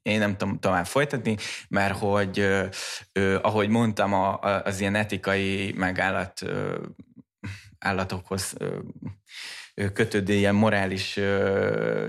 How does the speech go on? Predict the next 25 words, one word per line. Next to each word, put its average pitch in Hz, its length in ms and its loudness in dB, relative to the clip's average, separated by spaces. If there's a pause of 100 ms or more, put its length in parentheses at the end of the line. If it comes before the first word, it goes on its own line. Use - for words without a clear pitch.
(100)
súlyt, 117 440 2
azt 98 200 -2
így 101 140 -2
sikerült 98 500 -2
magamról 98 440 2
így, 95 220 0
ö, 98 340 2
elhárítani, 147 880 0 (240)
de 110 100 2
amikor, 110 300 4
ö, 110 240 4
egy 104 200 -2
ilyen, 110 320 2
tudod, 110 280 2
egy 110 160 2
olyan 104 180 2
dolog, 101 220 2
amivel 98 320 2
én 98 120 2
naponta 101 400 -2
foglalkozom, 95 720 -4
és 95 240 -4
így 95 280 -6
abba 95 340 0
úgy 95 300 -6